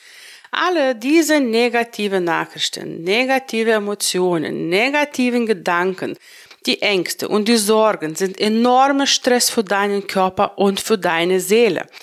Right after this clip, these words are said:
Auch wenn sich die Lage in Corona-Pandemie bessert, wird dein Körper trotzdem gestresst. Schon allein das Maskentragen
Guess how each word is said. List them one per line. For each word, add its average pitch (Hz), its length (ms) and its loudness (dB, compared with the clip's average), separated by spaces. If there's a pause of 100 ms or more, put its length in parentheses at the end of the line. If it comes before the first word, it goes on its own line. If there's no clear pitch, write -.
(420)
Auch 320 220 0
wenn 320 180 2
sich 277 220 2
die 285 140 0
Lage 262 400 2
in 240 100 -4
Corona-Pandemie 233 960 2
bessert, 185 640 -2 (100)
wird 185 360 -2
dein 160 200 0
Körper 233 540 2
trotzdem 185 460 -2
gestresst. - 720 -4
Schon - 240 -6
allein 240 480 2
das 311 200 -2
Maskentragen 165 840 -2